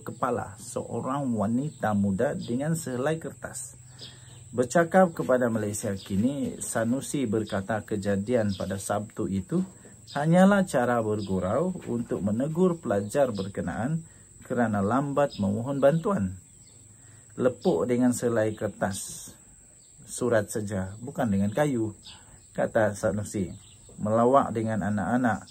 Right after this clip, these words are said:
lagu tu lah cara kami kat kampung ni melawak," kata Sanusi. Ha. Jadi, eh, Anwar dulu tak boleh kena terima dia punya, apa ni, gurauan.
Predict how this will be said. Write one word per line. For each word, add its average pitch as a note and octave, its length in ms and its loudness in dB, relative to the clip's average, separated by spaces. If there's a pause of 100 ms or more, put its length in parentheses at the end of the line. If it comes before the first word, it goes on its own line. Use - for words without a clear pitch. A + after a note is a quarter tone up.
(560)
lagu C#3+ 320 4
tu E3 160 2
lah G#2+ 160 4
cara G#2+ 400 0
kami G#2+ 400 -2
kat - 160 -6
kampung A#2 400 -2
ni A#2 160 2
melawak," G3+ 400 0 (320)
kata G#2+ 640 2
Sanusi. G#2+ 560 -4 (240)
Ha. F#2+ 160 -8 (960)
Jadi, A#2+ 400 0
eh, F#2 800 0 (800)
Anwar B2 320 2
dulu F#3+ 400 0 (380)
tak - 220 -4
boleh B2+ 320 -6
kena B2 240 0
terima A#2+ 320 0
dia A2 160 0
punya, A2 320 0 (720)
apa G#2+ 320 -6
ni, B2+ 240 -4 (240)
gurauan. G#2 400 0